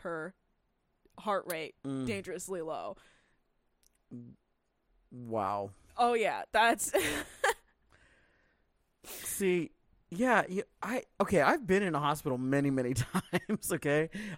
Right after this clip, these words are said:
Speaker 2: I've done a lot of stupid things and things that weren't my fault or whatever that just ended me up in a hospital. And I, and, and, you know, I, especially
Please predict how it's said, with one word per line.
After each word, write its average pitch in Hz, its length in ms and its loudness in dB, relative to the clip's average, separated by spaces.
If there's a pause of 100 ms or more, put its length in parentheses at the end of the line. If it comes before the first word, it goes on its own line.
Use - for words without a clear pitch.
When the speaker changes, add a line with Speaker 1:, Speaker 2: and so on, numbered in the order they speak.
Speaker 2:
I've 190 200 -2
done 180 180 4
a 156 80 4
lot 147 180 8
of 147 60 0
stupid 143 400 0
things 127 300 -2
and 131 140 -6
things 123 220 -4
that 120 180 -2
weren't 120 220 -6
my 117 180 -4
fault 123 300 -8
or 123 60 -4
whatever 123 360 2
that 120 100 0
just 120 180 -8
ended 139 160 -2
me 135 80 0
up 135 120 -2
in 127 60 -2
a 123 40 0
hospital. 147 440 -2 (520)
And 165 280 6
I, 208 340 6 (100)
and, 143 380 0
and, 127 440 -4 (140)
you 139 160 -2
know, 113 260 -2 (840)
I, 165 440 4
especially 131 680 -2